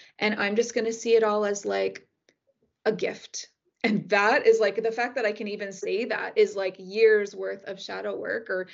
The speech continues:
years worth of, like, self-work and, and working on worthiness and confidence. So zoom out,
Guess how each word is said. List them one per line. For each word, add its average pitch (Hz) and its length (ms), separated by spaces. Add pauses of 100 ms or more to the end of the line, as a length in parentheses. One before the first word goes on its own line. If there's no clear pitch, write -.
(100)
years 226 260
worth 208 240
of, 202 140
like, 185 300 (260)
self-work 208 1000
and, 185 360
and 196 140
working 190 280
on 185 140
worthiness 196 460
and 185 100
confidence. 185 600
So 185 340 (340)
zoom 226 340
out, 226 340